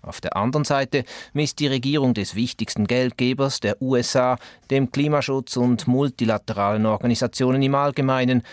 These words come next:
bekanntlich wenig Gewicht bei und droht verschiedentlich mit Konsequenzen. Nicht wenige Beobachter waren deshalb überrascht, als es der Weltbank letztes Jahr gelungen ist, die Geberländer inklusive die U S A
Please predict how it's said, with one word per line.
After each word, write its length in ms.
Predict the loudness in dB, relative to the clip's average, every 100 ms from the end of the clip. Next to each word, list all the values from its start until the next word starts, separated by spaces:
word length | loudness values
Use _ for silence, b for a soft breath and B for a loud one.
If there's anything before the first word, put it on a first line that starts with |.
| B _
bekanntlich 720 | -6 -2 -2 -2 -2 -6 -2
wenig 340 | 0 2 0 0
Gewicht 400 | -2 -2 -2 -2
bei 300 | -2 -2 B B
und 240 | -4 -4 0
droht 300 | -2 -2 -4
verschiedentlich 760 | -4 -2 -2 -2 -2 -8 -6
mit 220 | -8 -6
Konsequenzen. 920 | -6 -4 -4 -2 0 0 -2 -4 -6 -10 _ _
Nicht 320 | -2 -2 -2 -2
wenige 320 | 0 0 0
Beobachter 560 | 0 2 0 0 -2 B B -4
waren 260 | -2 0 0
deshalb 360 | 0 0 0
überrascht, 560 | 0 0 0 -2 -2 -4
als 160 | -4 -4
es 140 | -4
der 160 | -2 0
Weltbank 560 | -2 -2 -2 -2 -2
letztes 380 | -4 -4 -6 -2
Jahr 180 | -2 0
gelungen 380 | 0 2 2 2
ist, 260 | 2 -4 B B -4
die 100 | 0
Geberländer 720 | 0 0 0 2 2 2 0 -4
inklusive 680 | -6 -4 -4 -4 -4 -6 -4
die 160 | -2
U 160 | 0 2
S 180 | 2 0
A 180 | 0